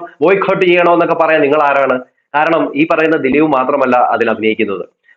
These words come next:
അങ്ങനെയാണെങ്കിൽ ഇവിടെ പല മന്ത്രിമാരെ നിങ്ങൾ ബോയ്ക്കോട്ട് ചെയ്യണം, അതോടൊപ്പം തന്നെ അവരെ പലരെയും നിങ്ങൾ ബഹിഷ്കരിക്കുകയും ചെയ്യണം, അവരുടെ അടുത്ത് പോകാനും പാടില്ല. അങ്ങനെയൊക്കെ പല കാര്യങ്ങളും ഉണ്ട്. അപ്പൊ ഈ പറയുന്ന നടൻ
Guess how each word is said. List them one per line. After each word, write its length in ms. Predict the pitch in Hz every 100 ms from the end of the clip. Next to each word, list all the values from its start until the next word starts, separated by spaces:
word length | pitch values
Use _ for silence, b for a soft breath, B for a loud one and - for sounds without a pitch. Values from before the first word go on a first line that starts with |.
| 131
അങ്ങനെയാണെങ്കിൽ 580 | 156 180 170 180 185 170
ഇവിടെ 160 | 175 175
പല 140 | 160 175 165
മന്ത്രിമാരെ 440 | 165 185 185 190 190
നിങ്ങൾ 160 | 175 160
ബോയ്ക്കോട്ട് 380 | 151 151 151 151
ചെയ്യണം, 360 | 139 120 123 123
അതോടൊപ്പം 400 | 131 143 147 135
തന്നെ 140 | 135 135 B B
അവരെ 180 | 135 147 151
പലരെയും 300 | 139 151 160 147
നിങ്ങൾ 180 | 147 147 143 127
ബഹിഷ്കരിക്കുകയും 720 | 135 151 160 147 147 160 170 143
ചെയ്യണം, 340 | 139 147 147
അവരുടെ 280 | 131 143 147
അടുത്ത് 220 | 135 143 165
പോകാനും 360 | 175 147 160 170
പാടില്ല. 320 | 123 98 95 - _ _ _ -
അങ്ങനെയൊക്കെ 400 | 147 170 170 160 156
പല 80 | 160 160
കാര്യങ്ങളും 420 | 151 147 147 120
ഉണ്ട്. 140 | 98 90 _ _ -
അപ്പൊ 120 | 123 175
ഈ 160 | 190 214
പറയുന്ന 320 | 196 196 202 180
നടൻ 180 | 156